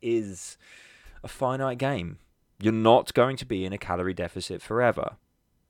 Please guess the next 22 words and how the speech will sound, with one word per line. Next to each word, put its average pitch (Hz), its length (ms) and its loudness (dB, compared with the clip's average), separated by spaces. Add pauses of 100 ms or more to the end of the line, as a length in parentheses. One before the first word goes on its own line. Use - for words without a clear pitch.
(160)
If - 160 -6
you 101 60 0
have 107 140 6
a 127 40 4
large 117 260 2
amount 113 220 -6
of 101 60 -12
body 101 180 -4
fat - 220 -6
to 90 100 -12
lose, 90 260 -6
chances 110 440 -6
are 98 160 2
this 104 180 -10
will 107 80 -12
be 120 100 -8
the 110 80 -8
last 98 320 -2
time 92 280 -8
you 98 180 -6
are 107 160 0
in 95 180 -4